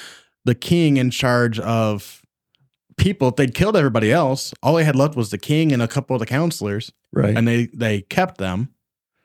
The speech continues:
Speaker 1: So they had, you know, oh, a handful of people to get rid of. And by that time, now they had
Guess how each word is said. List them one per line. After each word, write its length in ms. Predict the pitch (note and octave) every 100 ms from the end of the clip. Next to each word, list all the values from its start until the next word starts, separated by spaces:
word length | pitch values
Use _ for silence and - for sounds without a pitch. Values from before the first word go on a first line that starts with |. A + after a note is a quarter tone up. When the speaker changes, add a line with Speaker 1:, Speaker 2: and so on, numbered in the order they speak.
| -
Speaker 1:
So 140 | -
they 140 | C3+ C#3
had, 320 | D3+ F3 C#3+
you 60 | A#2+
know, 100 | A2+
oh, 200 | - D3 A#2+ A#2 A#2
a 80 | -
handful 480 | F#2+ D#3 E3+ E3+ C#3+
of 60 | B2+
people 260 | E3+ G3+ A#2+
to 60 |
get 120 | A2 D3+
rid 120 | D3
of. 180 | - _ _ _ _ _ _ _ _ _ _ _ _ _ -
And 140 | A#2
by 180 | A#2 C3
that 200 | C3+ C3+
time, 320 | - E3 D3+ B2+
now 200 | C3+ C#3+
they 160 | C3+
had 540 | B2 B2 A#2+ A#2 A2